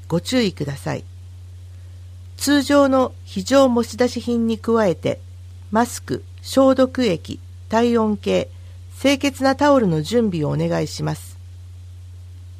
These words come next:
備蓄、三日から一週間分、食料品、飲料水を準備します。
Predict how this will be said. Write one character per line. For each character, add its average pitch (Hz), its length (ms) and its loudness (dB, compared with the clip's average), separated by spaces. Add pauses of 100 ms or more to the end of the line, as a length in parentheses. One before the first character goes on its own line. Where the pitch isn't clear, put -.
(760)
備 202 140 4
蓄、 262 500 0 (1300)
三 214 120 2
日 277 180 2
か 269 100 4
ら 254 100 6
一 233 100 2
週 262 260 2
間 240 280 0
分、 214 280 2 (420)
食 262 380 0
料 262 200 8
品、 233 320 -2 (280)
飲 254 180 0
料 285 220 6
水 175 260 -4
を 139 80 -2
準 196 200 0
備 160 140 -2
し - 140 -10
ま 139 140 -4
す。 - 200 -14